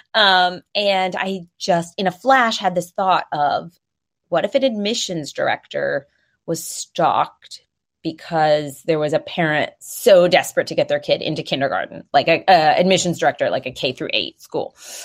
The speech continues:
um, or sorry, K through twelve school. Um, and that was, that was the flash, like, sort of the little light, lightning strikes, like, moment.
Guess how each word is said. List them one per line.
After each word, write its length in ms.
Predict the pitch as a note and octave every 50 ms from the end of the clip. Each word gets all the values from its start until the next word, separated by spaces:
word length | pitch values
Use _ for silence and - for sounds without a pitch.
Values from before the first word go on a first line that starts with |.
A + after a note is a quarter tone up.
| - - -
um, 160 | F3+ E3+ C#3
or 160 | F#3+ G#3+ G3 F3
sorry, 220 | - F#3+ A#2 -
K 160 | - F#3 E3
through 100 | - E3+
twelve 300 | D#3 - - C#3+ C#3 -
school. 280 | - - - C3 - _ _ _ - - - - - _ _ _ -
Um, 460 | G#3 G3 F#3 F3 E3 E3 E3+ E3 - _ _ _ _ - - _ _ _ -
and 720 | A3 G#3+ G#3 G3+ G3 G3 F#3+ F#3 F#3 F#3 F#3 F#3 F3+ - - - _ _ _ -
that 240 | F3+ G#3+ F#3+ F#3+ -
was, 240 | A#3 F#3 E3+ - _ _ _ _ -
that 280 | G#3 - G#3 F3 F3+ -
was 140 | G#3 E3 -
the 80 | F3+
flash, 480 | - - - F#3 E3 C#3+ D3+ D3+ - -
like, 240 | - D#3 D3+ C#3 - D3+
sort 180 | C#3 - D#3+ C#3+
of 100 | C3 C3+
the 80 | D3+
little 220 | D3 C#3+ D3 C#3+ C#3+
light, 240 | C#3+ D3 C#3+ C3+ - _ _ _ _ _ -
lightning 400 | F3+ F3 E3 E3 D3 E3+ E3 D#3+
strikes, 580 | D#3+ - - - F#3+ F3 D#3+ E3 D#3+ - E3+
like, 160 | - E3+ E3+
moment. 460 | E3+ F3+ F3 D#3 D3+ D#3 D3+ D3 -